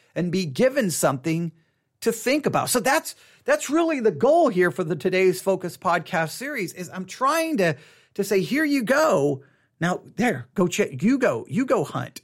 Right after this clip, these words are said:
you go pursue it, you go chase it." And then let me, but the goal is to spark conversation.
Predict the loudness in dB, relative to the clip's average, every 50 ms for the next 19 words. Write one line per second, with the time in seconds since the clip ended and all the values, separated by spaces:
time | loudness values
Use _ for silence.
0 | _ -16 -8 -4 -2 -2 0 2 2 2 2 0 -2 -6 -6 -6 -6 -6 -6 -6
1 | -6 -8 -12 -10 -6 -4 -4 -2 0 0 0 0 -2 -4 -4 -4 -4 -6 -8 -10
2 | -12 -14 -14 _ _ _ _ _ _ _ _ _ _ 0 2 2 2 2 4 4
3 | 4 2 2 0 -2 -2 -2 -6 -2 0 -2 0 2 0 0 2 2 2 4 4
4 | 4 2 0 -2 -4 -4 -4 -2 -2 0 0 0 0 -2 -2 0 0 0 0 -2
5 | -2 -2 -2 -2 -2 -4 -4 -4 -8 -10 -12 -12 -14 -16 -20